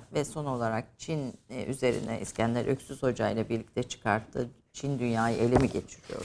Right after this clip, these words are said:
şöyle göstereyim, kitabıyla bugün Türk Kahvesi'nde konuğumuz oluyor. Ee, çalışmaları çok kıymetli çünkü tarihin içinden ve tarihin birikiminden bugünü anlamaya yönelik bize çok da ipucu,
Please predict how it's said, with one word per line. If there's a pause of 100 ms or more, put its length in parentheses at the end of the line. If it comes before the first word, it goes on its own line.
(100)
şöyle (100)
göstereyim, (360)
kitabıyla
bugün (220)
Türk
Kahvesi'nde
konuğumuz
oluyor. (460)
Ee, (160)
çalışmaları
çok
kıymetli
çünkü
tarihin
içinden
ve
tarihin
birikiminden
bugünü
anlamaya
yönelik
bize
çok
da
ipucu,